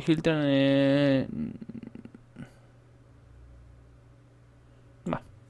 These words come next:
no cambia mucho, pero bueno. Vamos a directamente hacerlo over. Y a ver.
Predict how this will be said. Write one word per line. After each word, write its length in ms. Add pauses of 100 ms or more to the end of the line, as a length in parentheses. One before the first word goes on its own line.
(220)
no 160
cambia 260
mucho, 280
pero 140
bueno. 140 (320)
Vamos 240
a 200
directamente 540
hacerlo 400
over. 340 (3250)
Y 140
a 40
ver. 260